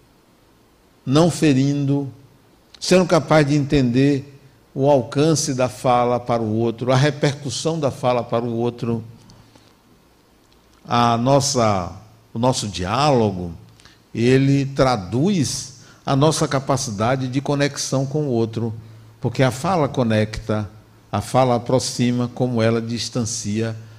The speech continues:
a gente do outro. Me lembro também de uma psicografia de Humberto de Campos, eu até já falei isso aqui uma vez, mas nunca é demais repetir, que um jovem,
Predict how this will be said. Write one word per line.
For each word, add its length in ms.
a 120
gente 400
do 160
outro. 380
Me 140
lembro 280
também 520
de 120
uma 300
psicografia 960
de 180
Humberto 500
de 100
Campos, 800
eu 120
até 200
já 120
falei 320
isso 180
aqui 180
uma 180
vez, 340
mas 400
nunca 280
é 40
demais 420
repetir, 680
que 140
um 120
jovem, 680